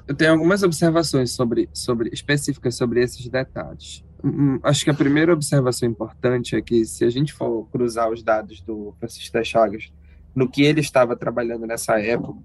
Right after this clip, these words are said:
ele trabalhou como ajudante pedreiro.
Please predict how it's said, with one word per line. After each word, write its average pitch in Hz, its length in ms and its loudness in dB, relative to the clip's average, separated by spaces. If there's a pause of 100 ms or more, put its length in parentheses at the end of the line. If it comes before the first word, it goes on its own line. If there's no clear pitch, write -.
(840)
ele 123 180 4
trabalhou 131 680 4
como 131 240 0
ajudante 113 380 -2
pedreiro. 107 560 -4